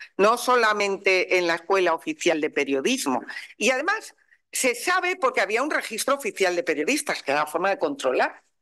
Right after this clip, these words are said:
El registro oficial de periodistas era, "Nadie ejerce la profesión si no está en este registro". Con esto ya sabemos que no se nos escapa nadie de la pecera. No, no, no, no va a escapar nadie de ahí.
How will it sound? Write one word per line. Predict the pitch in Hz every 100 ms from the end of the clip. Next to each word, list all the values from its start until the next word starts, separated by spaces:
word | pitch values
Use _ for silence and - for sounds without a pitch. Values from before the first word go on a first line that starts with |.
| _ _ -
El | 165
registro | 156 - 156 - 170
oficial | 180 160 233 220
de | 165
periodistas | 160 185 220 262 262 320 311
era, | 233 208 - - -
"Nadie | 220 277 269 226
ejerce | 247 269 247
la | 208
profesión | 208 202 202 208 311 339
si | 254 202
no | 240
está | 247 - 269 269 262 _ _ _ _ _ -
en | 214
este | 220 214 202
registro". | 147 - 135 - 143
Con | 156 151
esto | 160 - 277 - - -
ya | 151 156
sabemos | - 185 190 202 233 262
que | 269 233
no | 208
se | 233
nos | 208 180
escapa | 175 196 175 175
nadie | 190 185 185 175
de | 175
la | 180 175
pecera. | 214 220 294 135 - _ _ _ _ -
No, | 180 240
no, | 208 247 185
no, | 214 240 285 -
no | 247 254
va | 247
a |
escapar | - 202 - 165
nadie | 156 156 143 135
de | 127
ahí. | 113